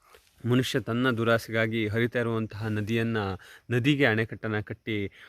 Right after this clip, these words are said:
ಅದರ ತಿ-, ನೋಡಿ, ಹರಿವನ್ನ ನಿಯಂತ್ರಣ ಮಾಡುವಂಥ ಯಾವುದೇ ಹಕ್ಕನ್ನ ಹೊಂದಿಲ್ಲ. ಆ,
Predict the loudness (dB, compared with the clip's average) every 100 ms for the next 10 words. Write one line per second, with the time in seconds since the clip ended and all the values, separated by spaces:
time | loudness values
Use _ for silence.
0 | -20 -20 -4 0 4 4 4 0 0 2
1 | 2 0 -2 -4 -6 _ -6 0 4 4
2 | 4 2 2 2 0 0 -2 0 0 0
3 | -2 -4 -2 0 0 -4 -6 -6 -4 -4
4 | -2 -2 -2 -2 -6 _ _ _ _ _
5 | _ _ _ _ _ _ -8 -2 2 4